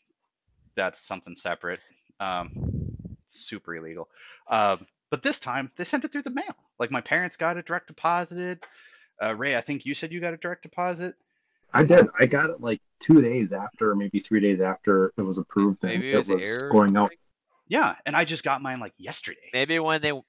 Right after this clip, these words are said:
Speaker 3: processed yours, the system was down?
Speaker 1: Maybe.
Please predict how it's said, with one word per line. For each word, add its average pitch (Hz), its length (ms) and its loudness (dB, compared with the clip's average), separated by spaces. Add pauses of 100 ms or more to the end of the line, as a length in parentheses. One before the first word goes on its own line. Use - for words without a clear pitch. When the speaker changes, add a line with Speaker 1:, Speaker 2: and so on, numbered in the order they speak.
Speaker 3:
processed 120 480 -6
yours, 120 300 -12
the 117 100 -20
system - 360 -20
was 135 180 -18
down? 156 260 -14 (1000)
Speaker 1:
Maybe. 139 340 -14